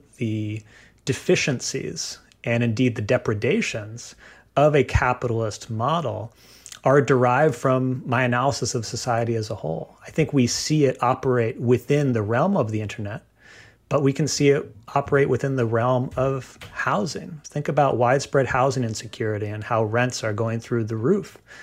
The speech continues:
And this is due to, you know, highly <clears throat> marketized model where people see housing as a financial vehicle and not as a, uh, a use of shelter.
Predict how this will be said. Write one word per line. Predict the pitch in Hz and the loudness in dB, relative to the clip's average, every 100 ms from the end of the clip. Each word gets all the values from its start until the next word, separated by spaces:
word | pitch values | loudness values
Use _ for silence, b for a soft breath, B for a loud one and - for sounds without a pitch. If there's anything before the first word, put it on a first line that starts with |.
| B B _ | B B _
And | 143 117 | -6 -2
this | 131 143 | 0 2
is | 123 - | 0 0
due | - 123 127 | -2 0 0
to, | - 123 123 123 B B B B - | 0 -2 0 -4 B B B B -6
you | |
know, | 131 | -6
highly | - - 131 147 135 131 - _ | -4 0 2 6 6 4 2 _
<clears throat> | _ | _
marketized | - 151 117 123 135 143 123 117 120 - - - | 2 4 4 4 4 0 0 0 0 -4 -10 -4
model | 120 143 - - - | 0 0 -4 -10 -10
where | 117 | -8
people | - 110 117 117 117 B B B B B _ | -6 -4 0 0 -4 B B B B B _
see | - - 123 120 127 | -10 -2 2 2 2
housing | - 110 110 - 110 120 - | 0 0 0 -2 -4 -6 -4
as | 113 110 107 | -2 -2 -2
a | 107 113 120 | -4 -4 -6
financial | - 117 107 139 - 131 | -8 -4 -2 -4 -2 -4
vehicle | 104 104 104 113 117 151 _ | -4 -6 -8 -6 -8 -10 _
and | 120 113 | -6 -2
not | 117 127 | 0 0
as | 117 123 | 0 -2
a, | 123 127 B B B B B - | -6 -8 B B B B B -4
uh, | 123 120 120 123 | 0 2 2 0
a | 135 | 0
use | 123 127 - | 0 0 0
of | 127 | -2
shelter. | - 185 - - | -2 -2 -6 -14